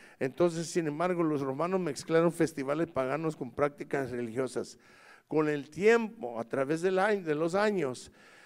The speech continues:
con el tiempo, todos los templos dru-, druidas fueron converdi-, convertidos en iglesias cristianas. Fíjate nomás.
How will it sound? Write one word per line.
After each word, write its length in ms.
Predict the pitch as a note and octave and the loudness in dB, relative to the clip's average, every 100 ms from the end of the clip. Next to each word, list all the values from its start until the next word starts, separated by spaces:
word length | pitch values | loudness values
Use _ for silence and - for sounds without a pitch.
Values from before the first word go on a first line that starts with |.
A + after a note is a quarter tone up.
| - | -8
con 160 | - D3 | 0 2
el 160 | F3+ F3 | 2 0
tiempo, 640 | F#3+ G#3 A3 G3 D#3+ C3 - | 0 2 2 -2 -10 -6 2
todos 320 | F3+ G#3 F#3+ | 6 6 6
los 340 | D#3+ C3+ - | 2 -2 -2
templos 580 | D#3+ F3+ G3+ G3+ G3+ E3 | 2 2 2 0 2 2
dru-, 320 | D3 C3+ C#3 - | 0 0 0 -4
druidas 880 | B2 C#3 D3 G3 F#3 C#3 A#2+ - - - - | 0 2 4 2 -2 -4 -6 -12 -20 -20 0
fueron 400 | D#3+ F3+ G3+ G3 - | 4 6 4 0 -2
converdi-, 800 | E3+ C#3+ - C3 A#2+ B2 E3+ - - _ _ _ | -2 -2 -4 -4 -4 -6 -6 -10 -20 _ _ _
convertidos 1080 | - D3+ D3 C3+ A#2+ - G3+ F#3 D3 B2+ - - _ | 0 0 2 -2 -2 -4 -4 -2 -4 -6 -14 -20 _
en 220 | - D3 C#3+ | -4 0 0
iglesias 680 | B2 C#3 D#3+ D#3+ E3+ D3+ | -2 0 0 0 0 0
cristianas. 1080 | - C3+ B2 G#2 - B2+ F#2+ - - - - _ _ _ _ _ | -6 -10 -10 -10 -8 -8 -8 -18 -18 -20 -20 _ _ _ _ _
Fíjate 360 | - B2+ C3+ C3 | -8 -6 -6 -6
nomás. 560 | B2+ A2+ G2 - - | -8 -8 -12 -16 -20